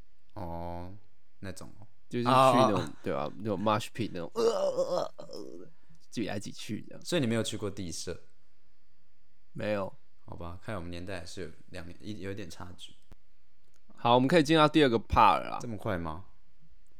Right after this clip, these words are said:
Speaker 2: 但我觉得二零一一年有点，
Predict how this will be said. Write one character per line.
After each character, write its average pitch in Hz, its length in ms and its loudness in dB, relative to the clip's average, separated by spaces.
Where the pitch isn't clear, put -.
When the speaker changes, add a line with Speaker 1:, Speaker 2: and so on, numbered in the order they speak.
Speaker 2:
但 165 120 10
我 123 100 10
觉 113 100 4
得 117 280 6
二 147 180 6
零 113 160 4
一 120 200 2
一 123 40 4
年 110 160 2
有 107 100 4
点， 107 240 2